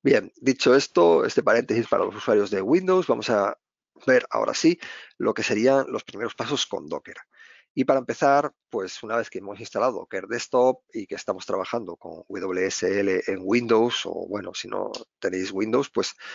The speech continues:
directamente, ya una vez que lo tengáis, pues podéis ins-,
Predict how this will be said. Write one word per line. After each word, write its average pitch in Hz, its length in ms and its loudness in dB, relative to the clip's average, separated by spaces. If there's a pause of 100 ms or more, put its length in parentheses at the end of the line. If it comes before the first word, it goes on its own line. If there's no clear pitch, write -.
(260)
directamente, 117 720 2 (380)
ya 101 360 2
una 98 200 0
vez 101 120 -2
que - 100 -4
lo 98 80 0
tengáis, 117 360 -2
pues - 180 -4
podéis 95 380 -4
ins-, 104 200 -8